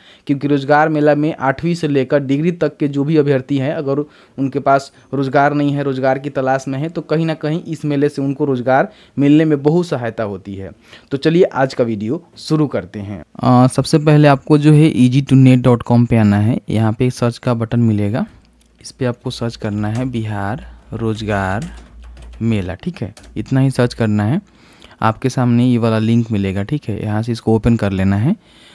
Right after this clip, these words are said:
ओपन करेंगे तो इसमें मैंने जो है सभी जानकारी यहाँ पे दिया हुआ है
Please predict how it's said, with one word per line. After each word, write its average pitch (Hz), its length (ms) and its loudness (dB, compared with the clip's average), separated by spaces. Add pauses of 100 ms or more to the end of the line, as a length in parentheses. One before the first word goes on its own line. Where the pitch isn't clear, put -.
(200)
ओपन 143 300 2
करेंगे 143 360 2
तो 151 140 -2
इसमें 139 240 2
मैंने 135 280 4
जो 131 100 2
है 143 100 4
सभी 127 280 0
जानकारी 123 460 2
यहाँ 120 160 2
पे 120 120 0
दिया 107 280 2
हुआ 110 260 2
है 135 180 0